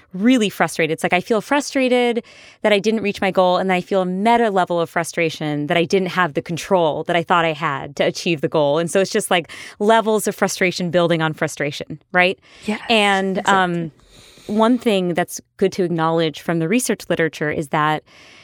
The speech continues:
Speaker 1: we really do love being in the driver's seat. We love having, um, control over situations. In fact, there's a phenomenon known as the illusion of control, where we regularly overstate the role we played in driving certain outcomes,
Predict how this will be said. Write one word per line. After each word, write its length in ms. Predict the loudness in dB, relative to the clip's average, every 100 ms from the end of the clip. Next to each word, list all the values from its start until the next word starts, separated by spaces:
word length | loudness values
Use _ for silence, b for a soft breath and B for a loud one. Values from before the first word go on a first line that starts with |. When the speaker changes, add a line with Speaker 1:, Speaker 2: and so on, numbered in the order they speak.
| B 0
Speaker 1:
we 120 | 2
really 300 | 4 4 2
do 460 | 0 0 2 2 2
love 300 | 2 2 0
being 340 | -2 0 0
in 80 | -2
the 80 | -2
driver's 400 | -2 -2 -4 -6
seat. 280 | -6 -6 -8 _ _
We 180 | 0 2
love 380 | 2 4 2 0
having, 560 | -4 -2 0 -2 -4 -4
um, 400 | 0 0 -2 -6 -12 _ _ _ _ -6
control 440 | -4 0 2 2
over 180 | 2 0
situations. 680 | -2 -4 -2 -2 -2 -4 -2
In 80 |
fact, 180 | -2 -2
there's 140 | -2 -4
a 60 |
phenomenon 420 | -4 -2 -2 -2
known 160 | -2 -2
as 140 | -4
the 100 | -2
illusion 420 | -2 0 0 0 -2
of 120 | -6
control, 560 | -8 -4 0 0 -2 B B B B
where 160 | 0 0
we 140 | 2
regularly 600 | 0 0 0 0 0 -2 0
overstate 760 | 2 2 2 -2 -2 0 0 -4 -2
the 80 | 0
role 240 | 4 2
we 140 | 2 -2
played 440 | -2 0 0 -2
in 260 | 0 2 0
driving 400 | 2 2 2 -2
certain 320 | -2 -4 -4 -4
outcomes, 560 | -4 -4 -10 -12 -16